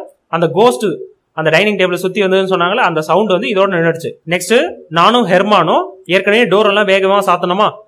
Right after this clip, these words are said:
அந்த சவுண்ட் வந்து எங்களுடைய அம்மாவுக்கு கேட்டுருச்சு. அவங்க வந்து அவங்களுடைய ரூமை விட்டு வெளியே வந்து, "பசங்களா நீங்க என்ன பண்ணிக்கிட்டு இருக்கீங்க?" அப்படின்னு எங்களை கேக்குறாங்க.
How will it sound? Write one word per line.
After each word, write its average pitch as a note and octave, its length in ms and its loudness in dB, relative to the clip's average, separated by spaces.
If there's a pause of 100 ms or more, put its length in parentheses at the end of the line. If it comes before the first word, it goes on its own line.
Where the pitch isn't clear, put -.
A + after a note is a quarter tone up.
அந்த E3 220 0
சவுண்ட் G3 240 2
வந்து G#3 180 0
எங்களுடைய F#3 380 0
அம்மாவுக்கு E3+ 360 -2
கேட்டுருச்சு. E3 400 -2 (320)
அவங்க F3+ 260 2
வந்து G3 160 2
அவங்களுடைய F#3+ 380 2
ரூமை G#3 220 2
விட்டு F#3+ 200 2
வெளியே F#3 220 2
வந்து, E3+ 360 -2 (300)
"பசங்களா G3+ 320 0
நீங்க G#3 180 -2
என்ன F3+ 200 -2
பண்ணிக்கிட்டு F#3 400 -2
இருக்கீங்க?" D#3 280 0
அப்படின்னு E3 320 -4
எங்களை G3 240 0
கேக்குறாங்க. D3 460 -2